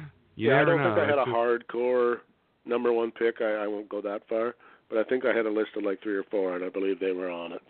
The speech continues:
Speaker 1: So I'll take that if that happens.
Speaker 2: Okay. Yeah, it's, uh, it's been a great World Cup season.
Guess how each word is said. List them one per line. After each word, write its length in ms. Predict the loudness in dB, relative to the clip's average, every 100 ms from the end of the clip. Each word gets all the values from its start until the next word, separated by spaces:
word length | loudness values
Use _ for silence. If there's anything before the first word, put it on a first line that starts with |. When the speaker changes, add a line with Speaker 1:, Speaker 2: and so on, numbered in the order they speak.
| -6
Speaker 1:
So 160 | -4 -4 -10 -20 -4
I'll 100 | 0
take 300 | 2 2 0
that 240 | -2 -8 -10 -14 _
if 180 | -16 -10
that 160 | -10 -10
happens. 380 | -12 -12 -14 -18 -20 -20 -10
Speaker 2:
Okay. 300 | -8 -6 -6 -8 -16 _ -20 _ _ _ _ _ _ _ -20 _
Yeah, 180 | 0 0 2
it's, 220 | 0 0 -2 2
uh, 220 | 4 4
it's 200 | 2 -2
been 180 | 0 0
a 40 |
great 260 | -2 -4 -4
World 260 | -4 -4 -6
Cup 180 | -8 -8 -10
season. 460 | -6 -4 -4 -8